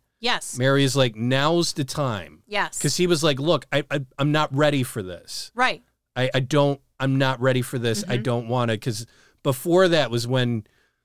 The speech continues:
Speaker 2: you know, he was getting the disciples together.
Speaker 1: Yeah.
Speaker 2: And he didn't have everybody by then.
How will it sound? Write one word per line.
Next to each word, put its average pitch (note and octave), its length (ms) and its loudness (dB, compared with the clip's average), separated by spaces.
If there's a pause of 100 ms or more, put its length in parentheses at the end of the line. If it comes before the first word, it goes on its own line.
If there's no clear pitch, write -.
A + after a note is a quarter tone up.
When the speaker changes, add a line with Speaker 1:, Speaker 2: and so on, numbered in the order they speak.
(500)
Speaker 2:
you C#3+ 120 2
know, A#2+ 140 4
he A#2+ 140 0
was C3 180 0
getting D3+ 340 0
the C3 80 2
disciples A#2+ 640 -2
together. G2+ 500 -4
Speaker 1:
Yeah. F3+ 200 -2
Speaker 2:
And B2 100 -2
he D#3+ 140 2
didn't G#3+ 180 0
have F#3+ 300 0
everybody A2+ 500 0
by E2 240 -14
then. D#2 320 -18